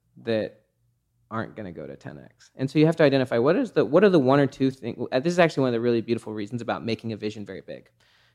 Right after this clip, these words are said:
is that the bigger you make it, the, the more honest you have to be that most of the things aren't gonna get you there.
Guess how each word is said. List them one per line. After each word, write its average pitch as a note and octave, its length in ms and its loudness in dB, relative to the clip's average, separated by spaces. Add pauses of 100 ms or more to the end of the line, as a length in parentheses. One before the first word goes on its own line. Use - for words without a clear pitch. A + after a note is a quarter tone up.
(140)
is B2 140 4
that - 140 0
the B2 60 0
bigger C#3 320 4
you B2+ 180 6
make A#2+ 320 0
it, F#2+ 280 -2 (880)
the, A2+ 640 4 (160)
the A#2+ 200 -4
more A#2+ 260 2
honest B2 300 2
you A2 40 -4
have - 60 -6
to A2+ 60 -8
be A2+ 100 -2
that G#2+ 140 -8
most B2 280 0
of A#2+ 80 -16
the A#2 80 -6
things A2 320 -8
aren't G2 160 -12
gonna F2 140 -16
get E2 180 -20
you - 80 -20
there. - 200 -20